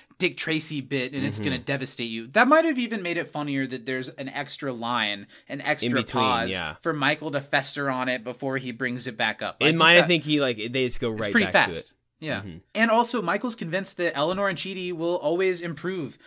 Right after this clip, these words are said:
Speaker 1: regardless
Speaker 2: Mm-hmm.
Speaker 1: of the schemes working against them, regardless of what Trevor does to meddle. But Trevor is sure that here on Earth with them,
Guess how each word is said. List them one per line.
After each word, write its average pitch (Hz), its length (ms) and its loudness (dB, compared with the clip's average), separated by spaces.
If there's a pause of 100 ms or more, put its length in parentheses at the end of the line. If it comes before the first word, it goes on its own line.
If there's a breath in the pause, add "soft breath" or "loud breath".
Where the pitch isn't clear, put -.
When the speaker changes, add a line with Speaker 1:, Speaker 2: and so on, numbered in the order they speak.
(140 soft breath)
Speaker 1:
regardless 151 600 4
Speaker 2:
Mm-hmm. 175 120 -2
Speaker 1:
of 151 60 -8
the 165 80 -4
schemes 180 520 -2
working 165 320 -2
against 160 360 0
them, 113 180 -4
regardless 127 480 -2
of 131 80 -10
what 127 160 -2
Trevor 127 300 -2
does 120 260 0
to 117 100 -8
meddle. 110 360 0 (320 loud breath)
But 139 100 -2
Trevor 214 320 6
is 151 100 2
sure 156 200 0
that 143 140 0
here 165 420 2
on 139 160 0
Earth 160 340 4
with 143 360 -4
them, 131 340 -2